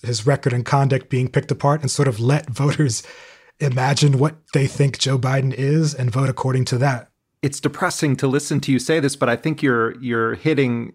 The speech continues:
Speaker 2: on the money there. I mean, it's, it's really, like, in the midst of this authoritarian charlatan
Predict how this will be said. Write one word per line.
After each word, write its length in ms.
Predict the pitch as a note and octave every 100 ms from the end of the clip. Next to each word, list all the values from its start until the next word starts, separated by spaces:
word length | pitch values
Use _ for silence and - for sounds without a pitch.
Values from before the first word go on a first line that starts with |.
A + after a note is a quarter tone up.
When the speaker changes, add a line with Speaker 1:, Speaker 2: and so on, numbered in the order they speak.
| -
Speaker 2:
on 240 | - C3+ C3
the 60 |
money 360 | A#2 B2 G#3+ E3
there. 320 | A#2+ A2+ A2
I 80 | C3
mean, 200 | C3 C3+
it's, 200 | C3+ - C#3+
it's 160 | -
really, 340 | B2+ F#3 E3+ C#3
like, 240 | C3 -
in 140 | D#3
the 80 | C#3+
midst 480 | C#3+ F3+ A#3+ - -
of 140 | A#2
this 180 | D#3 E3 -
authoritarian 1160 | C3+ - D3+ D#3 D#3 C#3 C3 C#3 C3 A#2+ A#2 - - -
charlatan 1000 | - - D3+ C#3+ F#3 C#3+ - B2 A2 A2+